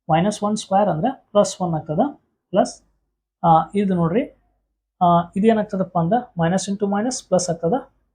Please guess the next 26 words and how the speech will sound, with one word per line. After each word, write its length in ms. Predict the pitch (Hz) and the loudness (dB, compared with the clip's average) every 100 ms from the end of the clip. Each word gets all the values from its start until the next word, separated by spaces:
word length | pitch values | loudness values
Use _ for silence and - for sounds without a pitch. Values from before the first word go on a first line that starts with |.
| - | -2
ಎರಡು 180 | 165 165 | 0 2
ಒಂದ್ಲೆ 360 | 170 277 - 170 | 2 2 0 -2
ಎರಡು, 260 | 151 175 | 0 0
ಮೈನಸ್ 520 | 254 - 160 151 160 160 | -2 -6 -4 -2 -2 -4
ಒನ್ 100 | 156 | -4
ಅಂದ್ರೆ 360 | 160 277 294 _ 165 | -2 -4 -6 _ -10
ಮೈನಸ್ 280 | 147 139 - | -10 -10 -14
ಒನ್. 100 | 139 | -20
ಇಲ್ಲಿ 580 | _ _ _ _ - 226 | _ _ _ _ -2 0
ನೋಡ್ರಿ 200 | 175 175 | 2 2
ಎರಡು 180 | 180 | 2
ಒಂದ್ಲೆ 300 | 180 202 262 175 | 0 -2 -2 0
ಎರಡು, 220 | 160 143 - | 0 -2 -4
ಮೈನಸ್ 340 | 156 165 190 170 | -2 -2 -2 0
ಎರಡು 140 | 156 | -2
ಆಗ್ತದೆ, 420 | 156 156 247 - _ _ - | -2 -6 -6 -8 _ _ 2
ಟೂ 180 | 175 | 4
into 160 | 175 175 | 4 0
ಒನ್ 220 | 170 165 | 0 0
ಅಂದ್ರೆ 380 | 170 190 285 - | 0 0 -2 0
ಟೂ, 160 | 170 262 - _ _ _ - | 0 0 -4 _ _ _ -4
ಪ್ಲಸ್ 220 | 175 175 | -2 -2
into 200 | 175 180 | -4 -4
ಮೈನಸ್ 300 | 185 254 175 | -2 -4 -4
ಮೈನಸ್ 260 | 151 147 | -6 -6
ಆಗ್ತದೆ, 580 | 139 - 170 - _ _ | -10 -6 -4 -4 _ _